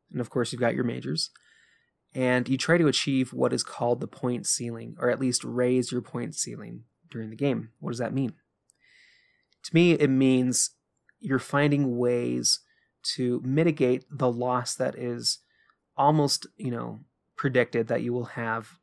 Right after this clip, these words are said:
for maxing out all of your resources in this game, and allowing you to gain points in other ways, usually by focusing your efforts on accumulating resources in that regard or fulfilling certain requirements.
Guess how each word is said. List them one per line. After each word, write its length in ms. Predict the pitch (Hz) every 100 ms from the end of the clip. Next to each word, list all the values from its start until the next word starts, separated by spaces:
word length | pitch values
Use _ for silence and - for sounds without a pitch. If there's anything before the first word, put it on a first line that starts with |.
| _
for 360 | - 117 117
maxing 560 | 123 123 120 117 - 120
out 300 | 117 117 - _ _ _ _ _ -
all 360 | 131 127 120 -
of 320 | 127 120 113
your 500 | 120 117 117 110 117 -
resources 600 | - 127 - 127 117 120
in 100 | 117
this 140 | 120 -
game, 320 | - 107 110 _ _ _ _ _ _ _ _ -
and 100 | 123
allowing 440 | 120 123 131 123
you 160 | 123 120
to 180 | -
gain 300 | 117 120 117
points 680 | 110 - 123 117 120 - - _ _ _ _
in 180 | 151 120
other 260 | 143 131 127
ways, 500 | 117 110 135 - - _ _ _ _ _ -
usually 640 | 131 127 127 127 123 117 -
by 220 | 165 123 117
focusing 720 | - 196 - 147 135 123 123
your 180 | 123
efforts 420 | 120 123 131 120 -
on 240 | 127 120
accumulating 680 | 117 107 139 123 120 120 120
resources 720 | 120 123 - 120 - 120 110 - _ _ -
in 80 | 123
that 120 | 120
regard 380 | 113 123 117 120
or 160 | 120
fulfilling 480 | 120 120 - 120 117
certain 420 | 110 127 113 113
requirements. 760 | 113 117 - 113 110 107 -